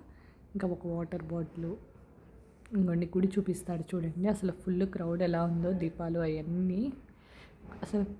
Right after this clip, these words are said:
ఎక్కడ ప్లేస్ అనేది లేదని చెప్పాను కదా, మా ఆయన పక్కన, ఆ, పెద్ద దీపాలు అనమాట. అసలు అఖండ దీపం అంటారు కదా, అది కొంచెం.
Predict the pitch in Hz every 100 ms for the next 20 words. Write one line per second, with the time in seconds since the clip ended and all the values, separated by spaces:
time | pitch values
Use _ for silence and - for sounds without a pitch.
0 | - 196 - - 247 254 - 196 196 202
1 | 226 220 220 214 180 180 190 185 190 190
2 | 185 202 185 170 180 185 - 180 180 185
3 | - - 226 190 170 180 165 196 202 202
4 | 175 165 165 160 165 - 175 277 330 -
5 | - - - - - - - - - -
6 | - - - - - - - 240 220 202
7 | 202 190 190 196 180 170 185 170 170 208
8 | 262 - 180 196 - - - - - -
9 | 202 180 - 170